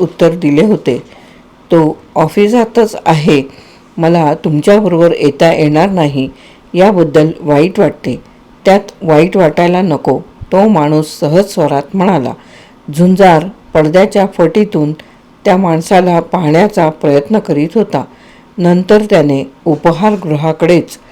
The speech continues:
सरकणारा पावलांचा आवाज ऐकला आणि त्याने त्वरेने रुमाल तोंडावर धरला. तो नाक शिंकरण्याचा बहाणा करीत होता,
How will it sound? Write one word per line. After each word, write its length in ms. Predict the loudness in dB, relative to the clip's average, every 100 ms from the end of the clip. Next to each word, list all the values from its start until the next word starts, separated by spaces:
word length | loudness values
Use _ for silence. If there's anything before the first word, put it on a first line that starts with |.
| -20 -20 -20 -4
सरकणारा 680 | 0 0 0 0 2 2 -2
पावलांचा 760 | 0 -2 2 2 0 0 -2 -2
आवाज 340 | -6 -2 0 2
ऐकला 360 | 0 -2 -10 -10 -18 -20 -20 _ -4
आणि 280 | 0 2 2
त्याने 300 | 2 0 0 -4 -10 -20 -14 0
त्वरेने 680 | 2 4 4 2 0 -4 -12 _ -8
रुमाल 380 | -2 0 2 2
तोंडावर 600 | 2 0 2 0 2 2
धरला. 400 | 0 -4 -4 -6 -8 -16 -20 -20 -20 -8 2
तो 260 | 2 2 -4 -18 -20 -12
नाक 520 | -2 0 0 -2 -8 -10
शिंकरण्याचा 880 | -2 0 2 2 2 2 0 0
बहाणा 540 | 0 -2 -2 0 0 0
करीत 320 | 0 0 0 0
होता, 260 | -2 -2